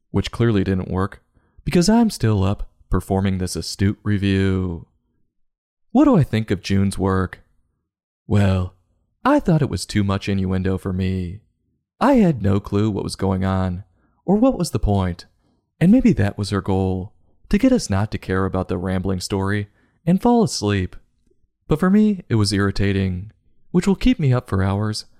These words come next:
wondering just why she did this.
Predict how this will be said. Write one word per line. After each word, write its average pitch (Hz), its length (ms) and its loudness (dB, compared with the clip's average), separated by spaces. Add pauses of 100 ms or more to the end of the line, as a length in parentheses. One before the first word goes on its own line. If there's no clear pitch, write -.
(240)
wondering 196 420 2 (420)
just - 380 0
why 101 220 0
she 113 200 -6
did 101 280 -2
this. 95 520 -2